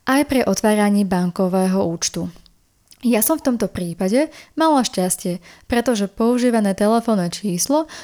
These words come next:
som zdedila po mojom partnerovi. Na začiatku som teda mala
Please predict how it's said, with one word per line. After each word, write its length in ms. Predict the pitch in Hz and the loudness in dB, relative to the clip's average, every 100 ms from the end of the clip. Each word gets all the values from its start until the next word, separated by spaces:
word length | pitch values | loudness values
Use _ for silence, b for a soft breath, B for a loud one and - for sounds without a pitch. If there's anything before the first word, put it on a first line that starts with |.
| - | -4
som 240 | 330 311 | 0 0
zdedila 480 | 240 214 202 202 196 | 0 0 2 0 0
po 80 | 190 | -2
mojom 320 | 175 185 190 | -2 -2 -2
partnerovi. 720 | 180 175 175 185 185 170 180 - B B B B | -4 -6 -6 -6 -4 -6 -8 -14 B B B B
Na 240 | 202 196 | -2 0
začiatku 640 | 202 233 277 277 - 311 320 - | 2 2 2 0 0 -2 -2 -2
som 240 | 320 277 | 0 0
teda 240 | 226 196 | 0 0
mala 400 | 190 190 190 185 | 2 2 0 -2